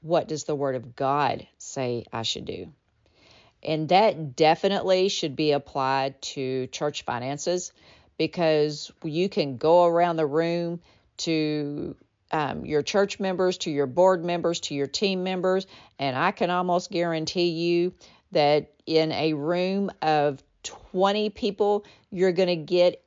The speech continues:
at least, bare minimum,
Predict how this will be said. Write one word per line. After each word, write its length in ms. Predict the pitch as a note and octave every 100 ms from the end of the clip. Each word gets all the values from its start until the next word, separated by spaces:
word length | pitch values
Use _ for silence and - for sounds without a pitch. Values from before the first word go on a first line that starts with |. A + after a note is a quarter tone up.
| -
at 220 | G3+ G3
least, 1000 | G#3 A3+ A#3+ C4+ D4 E4 G3 - - - -
bare 640 | E3+ F#3+ - C4 C#4 C4
minimum, 640 | A#3 G#3+ E3+ C3+ C3+ G2+